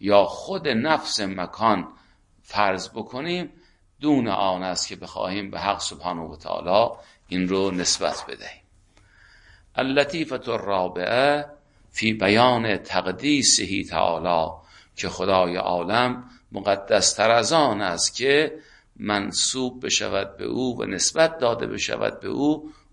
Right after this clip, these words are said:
علو مکانی. فی بیان تقدیسه تعالی عن العلو المکانی. و فیه دلائل کثیرة، در این رابطه دلایل متعددی وجود دارد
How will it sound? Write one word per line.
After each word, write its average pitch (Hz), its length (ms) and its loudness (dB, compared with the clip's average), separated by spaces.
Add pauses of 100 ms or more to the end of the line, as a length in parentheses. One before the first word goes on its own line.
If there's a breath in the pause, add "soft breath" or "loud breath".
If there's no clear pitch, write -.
علو 110 440 2
مکانی. 87 960 0 (340 loud breath)
فی 92 200 0
بیان 90 500 4
تقدیسه 110 800 -2
تعالی 98 680 2 (380 loud breath)
عن 101 160 2
العلو 92 640 -2
المکانی. 85 920 -2 (2750 soft breath)
و 175 120 6
فیه 165 400 2
دلائل 117 680 4
کثیرة، 95 880 2 (680)
در - 80 0
این 107 220 4
رابطه 95 480 -2
دلایل 104 640 -2
متعددی 110 840 -4
وجود 85 460 -8
دارد 120 580 2